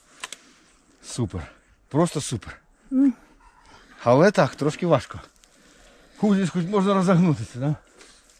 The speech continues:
Speaker 2: Ну, тут такі дерева низькі, що треба
Speaker 1: Ці собаки на місці, де
Speaker 2: повзати.
Speaker 1: Жека?
Speaker 2: Та десь тут хрю. О,
Speaker 1: А, воно,
Speaker 2: стоїть.
Speaker 1: бачу.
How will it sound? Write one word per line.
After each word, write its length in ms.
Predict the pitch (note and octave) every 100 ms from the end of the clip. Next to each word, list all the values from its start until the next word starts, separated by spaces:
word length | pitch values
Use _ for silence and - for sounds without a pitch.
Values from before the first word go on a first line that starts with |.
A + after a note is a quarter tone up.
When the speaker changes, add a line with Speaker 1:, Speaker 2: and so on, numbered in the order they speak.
| _ _ -
Speaker 2:
Ну, 180 | A#3
тут 160 | A#3+ B3
такі 440 | - B3+ - C4 A3+ -
дерева 520 | G3+ C#4 C4 B3 A#3 B3 - _
низькі, 440 | A#3+ C4 - - B3+
що 220 | - B3+ -
треба 340 | G#3+ A3+ G3+ A3 _ _ - - - - - -
Speaker 1:
Ці 140 | -
собаки 360 | F#3 G3+ E3+ -
на 80 | C3+
місці, 280 | C4+ B3 G#3+
де 40 | F#3+
Speaker 2:
повзати. 60 | D3+ D#3
Speaker 1:
Жека? 200 | F#3+ - - - _ _ _ _ _ _ - _ _
Speaker 2:
Та 100 | D4+
десь 200 | C4+ C#4
тут 180 | - -
хрю. 240 | - G3+ E3+
О, 80 | A3
Speaker 1:
А, 180 | C3+ A#2 -
воно, 240 | B2+ A#2+ F2
Speaker 2:
стоїть. 180 | - -
Speaker 1:
бачу. 240 | A#2 -